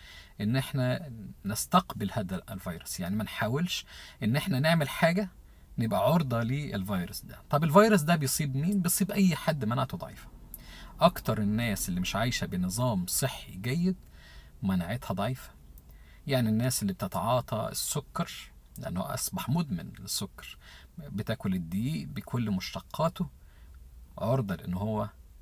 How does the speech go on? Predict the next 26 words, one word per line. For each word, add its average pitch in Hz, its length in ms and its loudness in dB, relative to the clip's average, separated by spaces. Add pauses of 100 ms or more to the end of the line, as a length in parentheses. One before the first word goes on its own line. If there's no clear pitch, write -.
(440)
يبقى 92 440 -6 (140)
فيروس 92 420 -4
كورونا 117 560 -4 (100)
يدخله - 400 -6
بسهولة. - 440 -10 (1300)
طيب، 139 200 6
أنا 156 120 6
عملت 190 280 6
كل 185 240 8
احتياطاتي 170 800 2
واتنضفت 120 1400 -2
كويس، 175 720 2 (340)
آه، 123 160 0
بعدت 147 320 4
عن 120 100 6
السكر - 500 2
والدقيق، 107 500 -2 (400)
وراعيت 135 680 4
إن 120 120 4
أنا 135 160 6
دايما 127 260 4
مرطب 107 420 0
الفم 127 360 0
بالأنف، 131 500 -2
يعني 107 280 2
منطقة 107 300 -2